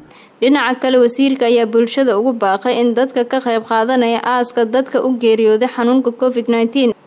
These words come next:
ee la kaashan karaan wasaaradda caafimaadka Hirshabelle si ay ugu gacan siiyaan aaska dadka u geeriyooda xanuunkaasi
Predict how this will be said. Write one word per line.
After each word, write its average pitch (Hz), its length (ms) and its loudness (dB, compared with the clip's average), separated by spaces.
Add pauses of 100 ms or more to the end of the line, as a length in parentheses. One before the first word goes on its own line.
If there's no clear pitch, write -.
(100)
ee 262 100 0
la 240 140 2
kaashan 240 500 -2
karaan 247 320 -2 (240)
wasaaradda 240 520 -2
caafimaadka 233 680 -2
Hirshabelle 233 560 -2
si 254 140 -6
ay 233 200 2
ugu 254 200 -2
gacan 233 260 -2
siiyaan 240 420 -4 (500)
aaska 277 460 -2
dadka 269 340 -4
u 269 140 -4
geeriyooda 226 680 0
xanuunkaasi 240 880 -2